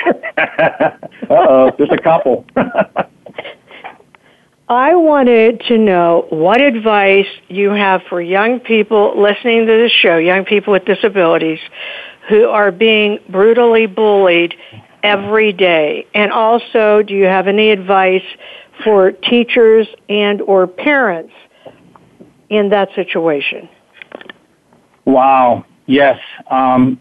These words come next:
Speaker 2: you know, um, bullying, you and I have had some short discussions, but it's something that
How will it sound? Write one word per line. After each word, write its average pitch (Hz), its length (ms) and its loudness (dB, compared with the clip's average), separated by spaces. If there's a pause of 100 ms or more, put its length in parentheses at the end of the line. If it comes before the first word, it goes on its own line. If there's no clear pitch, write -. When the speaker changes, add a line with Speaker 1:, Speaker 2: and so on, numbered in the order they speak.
Speaker 2:
you 147 240 0
know, 135 640 2
um, 113 600 -6
bullying, 139 420 -2
you 127 80 -2
and 127 120 -2
I 123 120 2
have 123 100 -2
had 123 300 0
some 113 140 -8
short 123 320 -2
discussions, 123 760 -4 (160)
but 117 200 2
it's 117 220 0
something 127 440 0
that 117 300 0